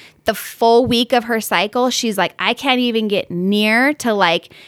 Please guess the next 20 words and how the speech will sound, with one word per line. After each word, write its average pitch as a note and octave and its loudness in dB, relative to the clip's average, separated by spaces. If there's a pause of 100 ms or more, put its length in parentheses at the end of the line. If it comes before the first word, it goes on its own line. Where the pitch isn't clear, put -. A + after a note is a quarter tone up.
(140)
the G3 0
strength A#3+ 0
level. B3+ 2
I'm F#3+ -2
fatigued, C4 -2 (380)
like, F#3 -2
lightheaded, B3+ 0 (300)
all A3 4
the A3 -4
things." G3 -6
So A3+ -2
we G#3 2
have A3 0
her G#3 4
on G3 0
her A#3 0
time, F#3+ -4
and G#3 -4
she's A3+ -2
like, G#3 0